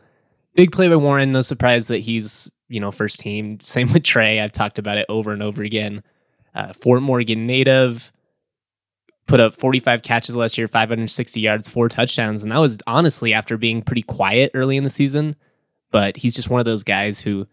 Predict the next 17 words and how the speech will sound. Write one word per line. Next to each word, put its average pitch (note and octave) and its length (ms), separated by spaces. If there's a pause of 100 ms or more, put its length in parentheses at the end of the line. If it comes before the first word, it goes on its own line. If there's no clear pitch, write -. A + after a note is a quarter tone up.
(680)
doesn't D#3+ 300
get D#3 140
selfish. D3 460
He A#2+ 80
doesn't A#2+ 220
get B2 100
upset A#2+ 340
when A#2+ 80
he's A2+ 100
not A#2 160
putting A#2+ 180
up G#2+ 80
numbers. A2 340
He G#2+ 80
loves G#2+ 260
to - 80
block. G#2+ 540